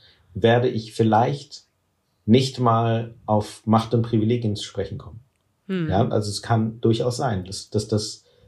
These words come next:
Speaker 1: vom Rahmen her irgendwie nicht passt und nicht funktioniert und wir dafür so weit ausholen müssten, ähm, und, und dass wir dann eher den Fokus darauf haben, diese Lebensrealität, ein Gefühl für die Lebensrealität zu bekommen oder ein Verständnis.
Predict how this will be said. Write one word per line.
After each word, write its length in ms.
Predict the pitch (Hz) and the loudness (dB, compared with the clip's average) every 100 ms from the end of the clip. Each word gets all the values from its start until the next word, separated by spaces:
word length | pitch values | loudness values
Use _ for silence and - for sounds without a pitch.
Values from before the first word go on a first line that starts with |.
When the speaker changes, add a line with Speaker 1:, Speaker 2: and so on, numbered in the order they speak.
| - | -2
Speaker 1:
vom 180 | 127 117 | 2 4
Rahmen 320 | 113 139 143 | 4 4 2
her 240 | 139 127 | 0 0
irgendwie 440 | 123 131 127 127 127 | 0 -2 -2 -4 -2
nicht 180 | 123 - | -4 0
passt 300 | 139 147 131 | -2 0 -4
und 80 | |
nicht 140 | 127 113 | -4 -2
funktioniert 420 | 120 - 131 139 | -4 0 0 0
und 160 | 123 113 | -2 0
wir 160 | 113 | 0
dafür 420 | 110 117 123 113 | 0 0 0 -2
so 200 | 107 135 | 0 2
weit 160 | - - | 2 2
ausholen 400 | 101 127 - 110 | 0 -2 0 2
müssten, 540 | 107 107 - 117 120 - _ _ _ _ _ _ | 2 0 -4 -6 -6 -10 _ _ _ _ _ _
ähm, 540 | 113 113 110 110 110 - _ _ _ _ _ | 6 6 4 2 -2 -10 _ _ _ _ _
und, 320 | - 113 107 120 | 2 2 4 2
und 200 | 117 113 | 4 2
dass 180 | 113 | 2
wir 120 | 123 110 | 2 2
dann 200 | 110 110 | 2 2
eher 240 | 120 120 | 4 4
den 160 | 117 110 | 4 2
Fokus 340 | 120 120 113 | 0 0 0
darauf 300 | 110 107 104 | 0 0 0
haben, 400 | 110 107 110 110 110 | -2 0 0 -2 -2
diese 160 | 110 | 2
Lebensrealität, 1000 | 107 135 139 - 104 92 - 98 92 - | 4 4 2 2 0 0 -4 -4 -4 -4
ein 100 | 107 | -4
Gefühl 420 | 98 - 127 120 117 | -4 -4 2 2 2
für 140 | 117 | 0
die 60 | 107 | 0
Lebensrealität 720 | 123 135 - 92 92 - - | -2 -2 -2 -2 -4 -10 -10
zu 100 | 87 | -12
bekommen 400 | 82 - 92 87 | -12 -6 -6 -6
oder 120 | 90 | -12
ein 60 | 87 | -8
Verständnis. 720 | - - 101 95 95 - | -6 -2 -2 -2 -10 -14